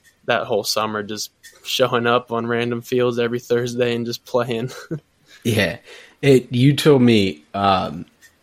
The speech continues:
Speaker 2: when we were talking about Chaz for one of the first times, it was so funny what,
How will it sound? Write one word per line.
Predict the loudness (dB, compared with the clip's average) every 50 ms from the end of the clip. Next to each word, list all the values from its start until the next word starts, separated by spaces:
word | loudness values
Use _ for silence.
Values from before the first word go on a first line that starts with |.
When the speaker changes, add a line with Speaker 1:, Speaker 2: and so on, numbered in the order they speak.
| _ _ -4
Speaker 2:
when | 0 2 4 6
we | 6 6
were | 6 4
talking | 4 2 2 2 2 0 -2
about | 0 2 2 0 0 0
Chaz | -2 0 0 2 0 0 -2 -6
for | -6 -4 -4 -4
one | -2 -2 -2
of | -4 -4
the | -6
first | -6 -4 -4 -4 -2 -4 -6 -6
times, | -6 -4 -4 -4 -4 -6 -6 -8 -8
it | -8
was | -8 -6 -4
so | -2 -2 -2 -2
funny | -4 -6 -6 -4 -4 -4 -4
what, | -4 -4 -6 -6